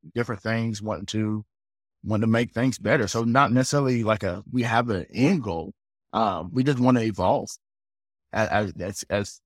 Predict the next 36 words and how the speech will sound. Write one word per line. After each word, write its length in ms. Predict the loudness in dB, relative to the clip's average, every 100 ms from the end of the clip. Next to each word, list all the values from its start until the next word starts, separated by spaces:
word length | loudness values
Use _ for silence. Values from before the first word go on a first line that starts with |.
| -2
as 220 | 0 0
we 120 | 0
go. 300 | 2 2 2
Like 180 | 0 -2
I 40 | 0
said, 160 | 0
everything 400 | 2 2 2 2
that 100 | 2 0
we 80 |
started 440 | -2 0 2 4 4
off 220 | 2 0
doing, 300 | -2 0 0
we 80 | 2
don't 200 | 0 0
do 160 | 0
anymore. 480 | 2 0 -2 -2 -4 -6 _ _ _ _ _
Well, 100 | 0
not 160 | 2 2
necessarily 260 | 0 -2
we 60 | 0
don't 200 | 0 0
do 120 | -4
anymore, 320 | -2 -2 -4
but 140 | -4 -4
it's 120 | -2
not 240 | 0 0
necessarily 380 | -2 -4 -4 -4
the 80 | -4
focus. 480 | -4 -4 -4 -8 -10
Like, 160 | -10 -8
we're 360 | -8 -8 -10 -16 _ _ -12
an 140 | -6
overall 480 | -4 -2 0 0 0
gun 260 | 0 0 0
club 220 | -4 -8
now, 300 | -8 -8